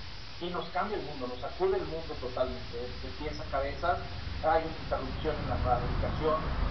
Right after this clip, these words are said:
hay una interrupción en, en, en, en, en los materiales de data crudos, eh, o sea, en, en, ¿sí me explico? En, en, en, en, en la manufactura,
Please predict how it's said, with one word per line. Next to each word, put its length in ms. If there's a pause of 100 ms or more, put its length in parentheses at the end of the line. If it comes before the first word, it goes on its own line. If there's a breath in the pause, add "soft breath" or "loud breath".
hay 160
una 160
interrupción 560
en, 80
en, 0
en, 480 (160)
en, 400
en 80
los 160
materiales 560
de 140
data 260 (100)
crudos, 380 (400)
eh, 80 (160)
o 80
sea, 180
en, 60
en, 320
¿sí 60
me 60
explico? 320
En, 80
en, 40
en, 720
en, 420
en 60
la 80
manufactura, 760